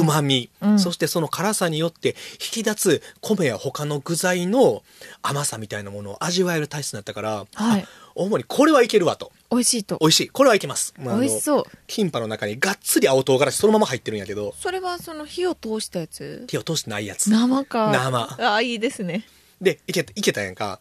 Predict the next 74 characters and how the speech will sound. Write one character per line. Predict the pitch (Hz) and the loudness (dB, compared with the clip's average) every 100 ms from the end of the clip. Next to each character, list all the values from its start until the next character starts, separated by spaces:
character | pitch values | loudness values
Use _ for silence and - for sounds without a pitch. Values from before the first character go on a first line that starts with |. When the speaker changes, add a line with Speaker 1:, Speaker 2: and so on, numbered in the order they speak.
| - | -4
Speaker 2:
は | 226 208 | 0 0
い。 | 180 | 0
Speaker 1:
そ | 233 | -2
し | - | -2
た | |
ら、 | 107 | -4
「じ | 107 | -2
ゃ | |
あ、 | 120 | -2
主 | 294 | 0
に | 180 | -2
こ | - - | -4 -4
の | 381 | -2
店 | 339 | 0
で | 131 | -4
ほ | 110 - | -4 -4
ん | 403 | 0
ま | 415 | 2
に | 403 | 4
じ | |
ゃ | - - | 2 -2
あ、 | |
一 | 233 - 359 | -4 0 0
番 | 370 302 | 0 -4
辛 | 247 202 | 2 4
い | |
や | 127 | 2
つ | - | -2
何？」 | 107 104 | -8 -8
っ | 143 | -10
て | - | -10
言 | 113 | -8
っ | |
た | 107 | -6
ら、 | |
主 | 110 113 | -6 -6
に | 104 | -6
が、 | 123 117 - - - - - _ | -4 -4 -8 -20 -20 -20 -20 _
「こ | - 196 | -4 -2
れ | 185 | 0
最 | - 156 156 | 0 0 -2
近 | - 135 139 139 98 - - _ - | 0 0 0 -2 -4 -12 -20 _ -6
作 | - - | -4 -2
っ | |
た | 160 - 110 | -2 -2 -4
の」 | 101 | -6
っ | _ - | _ -14
て | 117 | -12
言 | |
っ | 113 | -12
て、 | _ - 160 101 - | _ 2 4 2 -4
Speaker 2:
は | 208 240 | 0 4
い。 | |
Speaker 1:
出 | 254 | 4
し | 131 | 2
て | - | -2
く | - | -2
れ | 175 | -2
た | 160 | 0
の | 165 214 | 0 2
が | 185 | 2
今、 | 120 127 175 127 - - - | 0 0 0 0 -6 -16 -6
お | 123 | 0
寿 | 135 | 0
司 | - | 0
さ | 117 | -2
ん | 113 | -2
の | 104 | -2
目 | 113 | -2
の | 117 | -2
前 | 107 104 | -4 -4
に | 104 | -4
あ | 101 | -4
る、 | 104 123 110 90 | 0 2 0 -6